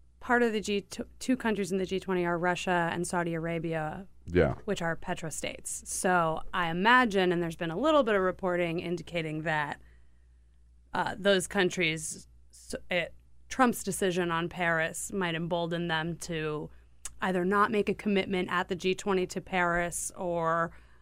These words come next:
Speaker 1: uh, pull some shenanigans within the agreement.
Speaker 2: Yeah.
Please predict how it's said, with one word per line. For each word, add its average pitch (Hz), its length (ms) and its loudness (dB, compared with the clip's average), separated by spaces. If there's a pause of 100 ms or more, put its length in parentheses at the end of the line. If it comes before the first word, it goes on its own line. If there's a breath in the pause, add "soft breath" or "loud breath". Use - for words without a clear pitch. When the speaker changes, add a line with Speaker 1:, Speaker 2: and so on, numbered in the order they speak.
(240 soft breath)
Speaker 1:
uh, 165 380 6
pull 214 180 0
some 196 200 2
shenanigans 165 600 -2
within 156 320 -6
the 151 120 -8
agreement. - 480 -10 (200)
Speaker 2:
Yeah. 87 260 4